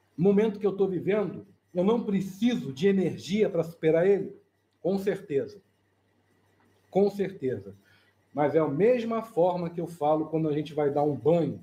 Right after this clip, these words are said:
de descarrego em alguém. Primeira coisa, pra se li-, você limpa o machucado, pra depois você botar o remédio em cima. Então, tanto no, primeira coisa é um banho de descarrego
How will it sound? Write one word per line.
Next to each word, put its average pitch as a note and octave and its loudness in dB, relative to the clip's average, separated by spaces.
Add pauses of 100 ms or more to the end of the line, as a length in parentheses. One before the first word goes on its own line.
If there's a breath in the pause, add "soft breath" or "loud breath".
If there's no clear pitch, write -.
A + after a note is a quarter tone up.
(160)
de B2+ -14
descarrego D#3 -2
em D#3+ 2
alguém. D3+ -2 (360 soft breath)
Primeira A3 2
coisa, F#3+ 2
pra E3+ -4
se G3+ -10
li-, F3+ -10 (200)
você D3 -4
limpa B3+ 0
o A3+ -4
machucado, G#3 0 (880)
pra G3+ 4
depois G3 2
você G3 -4
botar F#3+ -2
o G3 2
remédio F#3 -2
em F3 -10
cima. A2 -14 (360 soft breath)
Então, C#3 -2
tanto C4 0
no, A#3 0
primeira G#3+ 0
coisa G3 2
é F3 0
um - -2
banho A#3 0
de G3+ -6
descarrego F#3+ -2